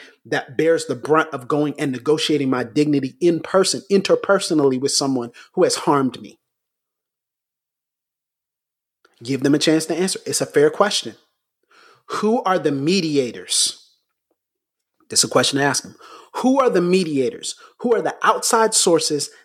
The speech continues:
that don't care about your title and how long you've been here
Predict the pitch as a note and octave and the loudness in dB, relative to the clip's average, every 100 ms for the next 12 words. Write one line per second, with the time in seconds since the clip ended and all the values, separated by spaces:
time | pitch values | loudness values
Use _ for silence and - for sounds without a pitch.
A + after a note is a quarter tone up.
0 | _ D3+ D3 D#3 D3 B2 - - G3+ A3+ | _ -6 -4 -4 -4 -6 -10 -2 0 2
1 | B3 B3 E3 C#3+ C#3+ B2 C3+ - - - | 2 2 0 0 -2 -4 -8 -10 -4 2
2 | F3 G3+ A3 B3 - - - C3+ C3 D#3 | 2 4 2 0 -6 -20 -14 -10 -2 2
3 | D#3 C#3+ C3+ A#2+ G#2+ D#3 G#3 G#3+ A3+ A#3 | 2 2 -2 -4 -4 0 2 2 0 2
4 | B3 | 0